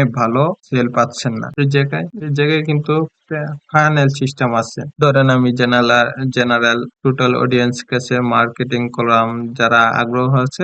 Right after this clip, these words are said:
তারা কিন্তু করলো এক হাজার। উম, মিডিয়াম কাস্টমার আছে ধরেন তিরিশ লাখ। এই মিডিয়াম লেভেলে যারা ইন্টারেস্ট আছে, তাদেরকে কিন্তু আমি পেয়ে গেছি। যারা ভালো ইন্টারেস্ট আছে, যে without মার্কেটিং করে কিন্তু আমি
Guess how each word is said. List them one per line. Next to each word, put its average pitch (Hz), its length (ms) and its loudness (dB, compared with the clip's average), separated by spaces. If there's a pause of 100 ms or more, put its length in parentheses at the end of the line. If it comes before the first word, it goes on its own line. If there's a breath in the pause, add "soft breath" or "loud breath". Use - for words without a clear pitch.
(140)
তারা 127 220 2
কিন্তু 139 320 0 (180)
করলো 139 260 4
এক 120 220 2
হাজার। 107 260 -4 (340)
উম, 165 240 -2 (140)
মিডিয়াম 156 600 2
কাস্টমার 156 580 2
আছে 160 320 2
ধরেন 147 400 4
তিরিশ 156 320 2
লাখ। 123 180 0 (220)
এই 147 160 -4
মিডিয়াম 160 880 2
লেভেলে 135 520 2
যারা 127 260 2
ইন্টারেস্ট 139 720 -4
আছে, 135 320 -2 (380)
তাদেরকে 151 480 0
কিন্তু 160 320 -2
আমি 131 260 4
পেয়ে 123 300 2
গেছি। 139 320 -4 (240)
যারা 143 400 2 (460)
ভালো 135 320 2
ইন্টারেস্ট 143 540 0
আছে, 143 380 0 (420)
যে 139 400 -2 (160)
without 170 460 0 (140)
মার্কেটিং 143 540 0
করে 147 240 2
কিন্তু 156 300 4
আমি 170 280 4